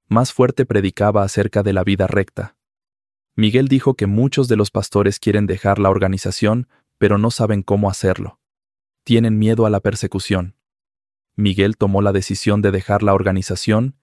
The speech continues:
y aferrarse a la doctrina bíblica. Estudio de las Escrituras.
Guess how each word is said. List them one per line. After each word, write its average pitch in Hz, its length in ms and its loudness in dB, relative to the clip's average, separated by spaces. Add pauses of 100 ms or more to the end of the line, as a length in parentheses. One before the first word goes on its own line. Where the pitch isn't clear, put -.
(180)
y - 80 4
aferrarse 104 580 0
a 101 40 0
la 98 100 0
doctrina 98 480 0
bíblica. 95 560 -4 (1500)
Estudio 131 480 2
de 113 120 4
las 98 160 0
Escrituras. 98 760 -2